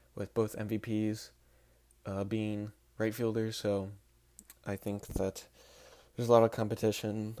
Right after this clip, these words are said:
up and down the list on every spot. You can make an argument for each guy, but Mookie Betts takes the number one spot. And, uh, that wraps up the position players. Uh, as I said, next up will be the starting pitchers,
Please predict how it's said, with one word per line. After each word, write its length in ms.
up 140
and 80
down 300
the 120
list 380
on 100
every 220
spot. 400
You 60
can 140
make 160
an 80
argument 400
for 120
each 220
guy, 380
but 280
Mookie 240
Betts 320
takes 260
the 60
number 160
one 100
spot. 360
And, 260
uh, 140
that 200
wraps 280
up 240
the 360
position 580
players. 580
Uh, 220
as 160
I 60
said, 280
next 260
up 140
will 80
be 180
the 180
starting 280
pitchers, 560